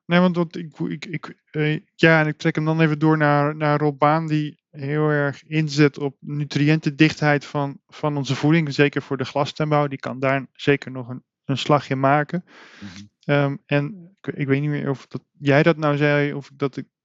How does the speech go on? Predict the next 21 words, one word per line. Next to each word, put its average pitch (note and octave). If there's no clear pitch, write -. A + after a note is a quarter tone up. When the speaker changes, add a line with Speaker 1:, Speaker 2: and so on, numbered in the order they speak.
Speaker 1:
dat C3
mix C#3+
met C#3
iemand C#3
anders. D#3
Ehm, C#3
want D3
als D3+
wij D3+
gezond E3+
voedsel F3
maken D3
met C#3
heel, D3
met D3
een C#3
hoge D3+
nutriëntendichtheid, C#3+
dan D3
kan D#3+
je D3